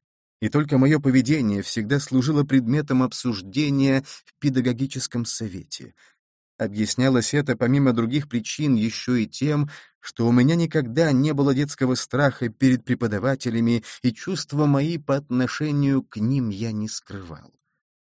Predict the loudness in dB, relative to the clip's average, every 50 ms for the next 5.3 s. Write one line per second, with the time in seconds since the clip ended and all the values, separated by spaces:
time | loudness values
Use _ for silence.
0 | _ _ _ _ _ _ _ _ 0 2 4 4 4 2 2 0 0 0 0 0
1 | 0 2 2 2 2 -2 -4 -2 0 0 0 0 0 0 0 -2 -4 -2 -2 -2
2 | 0 -2 -2 -2 -2 -4 -4 -4 -4 -4 -4 -4 -6 -4 -4 -2 0 0 0 -2
3 | -2 -4 -4 -4 -4 -6 -8 -4 -2 -2 -2 -2 -4 -6 -10 -12 -12 _ -8 -4
4 | -4 -4 -4 -6 -12 -12 -14 _ -20 -10 -8 -8 -8 -6 -4 -4 -4 -4 -4 -6
5 | -8 -8 -8 -8 -14